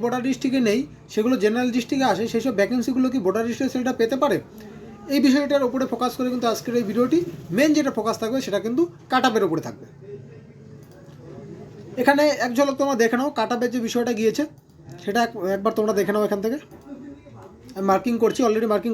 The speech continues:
করা আছে এখানে দেখো। প্রথমে এসসি যেটা আছে, এসসি তোমরা দেখে নাও। এখানে যে বর্ডার ডিস্ট্রিক্ট দেখতে পাচ্ছ, এটা বর্ডার ডিস্ট্রিক্ট, জেনারেল মানে জি, এগুলো তোমরা জানোই আশা করি। না জানলে দেখে নাও, যেটা বর্ডার, জেনারেল, এভাবে কিন্তু নকশাল এভাবে দেওয়া আছে, বিজিএন এভাবে করে। এবার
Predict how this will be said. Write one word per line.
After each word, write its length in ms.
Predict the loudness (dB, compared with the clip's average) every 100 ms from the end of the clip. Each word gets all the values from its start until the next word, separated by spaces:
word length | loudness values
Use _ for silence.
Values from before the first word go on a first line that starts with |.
| 2
করা 100 | 2
আছে 80 | 2
এখানে 160 | -2 0 -2
দেখো। 120 | -2 -2
প্রথমে 260 | 0 2 4 2 -4 _ _ -4 -2
এসসি 200 | 2 2
যেটা 160 | 4 2 2
আছে, 120 | 2 -2
এসসি 160 | 0 -2
তোমরা 160 | -2 0
দেখে 140 | 0 0
নাও। 80 | -2 -4
এখানে 160 | -4 -2 0
যে 40 | 2
বর্ডার 180 | 2 2
ডিস্ট্রিক্ট 240 | 0 0 0
দেখতে 160 | -2 -2
পাচ্ছ, 140 | -2 -2 0
এটা 100 | 0
বর্ডার 180 | 2 0 0
ডিস্ট্রিক্ট, 280 | -2 -2 2
জেনারেল 320 | 2 2 2 2
মানে 100 | 0 -2
জি, 80 | 0 0
এগুলো 160 | 0 0
তোমরা 140 | 0 0
জানোই 220 | 0 0 -2
আশা 100 | -2 -2
করি। 120 | -4 -4 -20 _ -20 -10
না 60 | -4 0
জানলে 180 | 2 2
দেখে 160 | 2 2
নাও, 100 | 0 0
যেটা 140 | 0 2
বর্ডার, 260 | 0 0 0
জেনারেল, 300 | 0 0 0 -2 -6 -10 -2
এভাবে 180 | 0 0
কিন্তু 140 | 2 2 0 -14 -8
নকশাল 300 | -6 -2 0 2
এভাবে 200 | 2 2 0 2
দেওয়া 180 | 4 4
আছে, 140 | 2 -6 -10
বিজিএন 600 | -8 -8 -6 -6 -2 -2 -2
এভাবে 180 | -2 -2
করে। 120 | -6 -12 -18 -20 -20 -20 -20 -18 -2
এবার 160 | 4 4